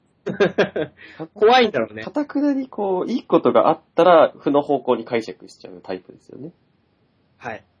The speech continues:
Speaker 1: おっしゃる通りです。
Speaker 2: 僕も一時期そうだったんですよ。
Speaker 1: 報復が怖いんですよ。
Speaker 2: だって、いいことがあって、で、それをまあ、信じればいいんですけど、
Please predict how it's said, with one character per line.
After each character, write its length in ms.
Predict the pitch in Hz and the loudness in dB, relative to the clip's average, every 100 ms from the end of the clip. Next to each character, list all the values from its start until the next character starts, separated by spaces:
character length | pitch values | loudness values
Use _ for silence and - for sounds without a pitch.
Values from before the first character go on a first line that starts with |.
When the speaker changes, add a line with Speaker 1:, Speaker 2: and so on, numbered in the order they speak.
| _ | _
Speaker 1:
お 60 | - | -18
っ 20 | |
し 100 | 113 | -6
ゃ 60 | 131 | -6
る 60 | |
通 100 | 117 | -2
り 100 | 113 | -4
で 80 | 107 | -4
す。 140 | - - | -12 -14
Speaker 2:
僕 220 | - 143 | -10 -2
も 80 | 247 | 2
一 220 | 240 - | 0 -2
時 80 | 302 | -6
期 80 | - | -6
そ 160 | - 156 | 0 2
う 20 | |
だ 80 | 107 | 2
っ 100 | - | 0
た 80 | |
ん 60 | 98 | -20
で 100 | - | -20
す 80 | - | -20
よ。 120 | - _ _ - | -20 _ _ -12
Speaker 1:
報 120 | 185 | -12
復 200 | - 185 | -8 -2
が 120 | 175 | -2
怖 240 | 170 165 151 | 2 2 0
い 40 | |
ん 40 | |
で 60 | 110 | -2
す 140 | - | -14
よ。 60 | 85 _ _ _ _ _ - | -20 _ _ _ _ _ 0
Speaker 2:
だ 100 | 190 | 2
っ 40 | |
て、 260 | - 104 - | 2 -2 -4
い 160 | - 240 | -4 -2
い 40 | |
こ 140 | 240 - | 2 4
と 120 | 123 | 6
が 280 | 107 101 - _ | 6 4 2 _
あ 120 | 123 | -2
っ 100 | - | -2
て、 480 | _ 160 147 104 - _ _ _ _ _ _ _ _ _ _ | _ 4 4 4 -2 _ _ _ _ _ _ _ _ _ _
で、 100 | 156 | -4
そ 180 | 156 190 | -2 2
れ 100 | 190 | 4
を 100 | 196 | 4
ま 180 | 180 131 | 6 4
あ、 60 | |
信 240 | 110 170 190 | 2 -4 -8
じ 100 | 190 | -2
れ 100 | 143 | 0
ば 160 | 104 | 0
い 40 | 101 | -2
い 20 | |
ん 40 | |
で 80 | 95 | -6
す 100 | 92 | -14
け 100 | 95 | -12
ど、 280 | 90 90 82 | -8 -8 -10